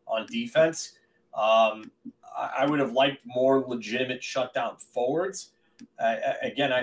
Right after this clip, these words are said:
I wonder about their scoring depth come playoff time, and that, that's a thing. So you, you're, you're gonna ask McDavid to score two points per game again in the playoffs and still lose? I, I mean, it sounds nuts, but that's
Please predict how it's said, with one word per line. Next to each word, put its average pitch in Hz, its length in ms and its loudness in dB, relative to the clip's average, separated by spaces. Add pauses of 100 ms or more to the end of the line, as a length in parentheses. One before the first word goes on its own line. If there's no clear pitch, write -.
I 131 60 2
wonder 135 580 2
about 127 240 0
their 127 140 -4
scoring 123 500 -4
depth 107 300 -4
come 110 180 -2
playoff 104 400 -2
time, 90 260 -16 (120)
and 104 180 -8
that, 110 260 -4
that's - 200 -2
a - 40 -12
thing. 110 280 -8 (380)
So 104 220 0
you, 113 320 -4
you're, 127 220 -2
you're 131 140 4
gonna 135 220 4
ask 131 280 4
McDavid 131 520 0
to - 80 -8
score - 360 2
two 123 180 -2
points 127 360 0
per - 160 -6
game 117 320 -4
again 123 680 -4
in 123 100 -12
the - 80 -6
playoffs 131 440 4 (340)
and 104 140 -6
still 123 420 4
lose? 165 460 -2 (420)
I, - 280 0
I 123 140 2
mean, 117 220 0
it 120 300 -2
sounds 156 320 6
nuts, 123 400 8
but 117 160 -4
that's 123 220 2